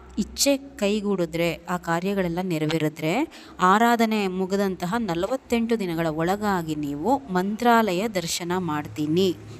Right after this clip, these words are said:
ಅಂಥೇಳಿ ಸಂಕಲ್ಪ ಮಾಡ್ಕೋಬೇಕು. ಇದು ಈ ವ್ರತದ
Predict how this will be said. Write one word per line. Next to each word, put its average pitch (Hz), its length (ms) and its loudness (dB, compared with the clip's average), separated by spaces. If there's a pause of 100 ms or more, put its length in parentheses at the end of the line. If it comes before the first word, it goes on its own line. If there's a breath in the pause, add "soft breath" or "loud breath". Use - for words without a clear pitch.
(160 loud breath)
ಅಂಥೇಳಿ 165 840 0 (340 loud breath)
ಸಂಕಲ್ಪ 180 440 0
ಮಾಡ್ಕೋಬೇಕು. 135 760 -8
ಇದು 180 360 2
ಈ 185 160 4
ವ್ರತದ 151 380 -2